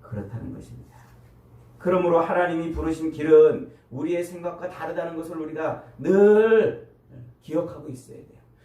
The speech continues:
우리의 생각에 그 생각을 채워야 돼요. 아, 하나님의 생각은 내 생각과 다르지?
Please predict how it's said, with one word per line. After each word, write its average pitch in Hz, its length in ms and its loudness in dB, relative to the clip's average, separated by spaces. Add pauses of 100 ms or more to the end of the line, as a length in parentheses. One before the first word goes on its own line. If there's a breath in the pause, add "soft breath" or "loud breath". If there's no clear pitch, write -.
(100)
우리의 196 260 -4
생각에 208 400 -2
그 190 120 -8
생각을 202 400 0
채워야 185 440 -2
돼요. - 260 -8 (240 loud breath)
아, 90 460 -14
하나님의 143 760 -8 (180)
생각은 110 440 -8
내 160 100 -2
생각과 147 420 -6
다르지? 175 540 -12